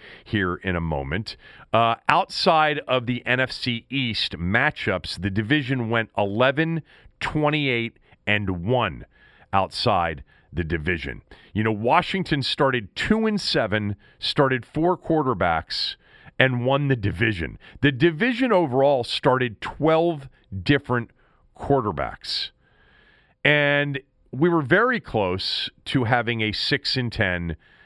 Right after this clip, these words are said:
division winner, um, which would have been the first time in N F L history. Washington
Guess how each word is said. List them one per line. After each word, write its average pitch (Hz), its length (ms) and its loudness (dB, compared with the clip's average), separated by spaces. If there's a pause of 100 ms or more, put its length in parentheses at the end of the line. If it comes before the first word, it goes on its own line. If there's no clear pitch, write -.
(140)
division 82 600 -2
winner, 64 300 -8 (500)
um, 92 160 0
which 104 180 -4
would 113 100 2
have 98 80 -2
been 104 100 0
the 92 60 -6
first 123 340 0
time 98 320 -2
in 95 160 -2
N 92 180 -2
F 90 180 -2
L 80 240 -2
history. 123 540 0
Washington 101 840 -2